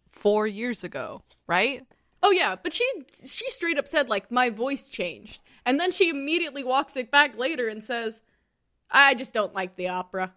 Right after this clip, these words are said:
Speaker 2: <laughs> Which is something I feel like you can know more than way too close to the time where they're actually prepping the show.
Speaker 1: No. It's like you should have listened to it way sooner. You literally had years to listen to this.
Speaker 2: Well, I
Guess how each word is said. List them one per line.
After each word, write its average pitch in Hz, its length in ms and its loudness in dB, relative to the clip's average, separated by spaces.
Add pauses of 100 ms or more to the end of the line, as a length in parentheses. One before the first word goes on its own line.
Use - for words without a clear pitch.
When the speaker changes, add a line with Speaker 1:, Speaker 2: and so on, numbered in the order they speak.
(120)
Speaker 2:
<laughs> - 800 -12
Which 359 200 2
is 403 120 2
something 440 340 0
I 294 120 4
feel 311 200 0
like 311 180 -4
you 320 100 4
can 330 180 -2
know 330 200 -2
more 381 220 2
than 190 300 -4 (380)
way 247 360 4
too 247 220 -6
close 240 320 2
to 254 100 -2
the 220 120 0
time 220 260 0
where 214 120 -2
they're 214 220 -4
actually 214 400 0
prepping 202 400 -2
the 240 60 6
show. 233 240 4
Speaker 1:
No. 196 300 -4 (220)
It's - 200 -8
like 262 220 -4
you 247 80 -8
should 294 240 -6
have 262 80 0
listened 226 400 -4
to 226 200 -6
it 170 180 -8
way 185 640 -4
sooner. 165 500 -10
You 156 280 -10
literally 170 460 -4
had 156 240 -12
years 160 600 -6 (160)
to - 100 2
listen 165 360 -6
to - 120 -10
this. 151 260 -10
Speaker 2:
Well, 294 120 0
I 427 100 6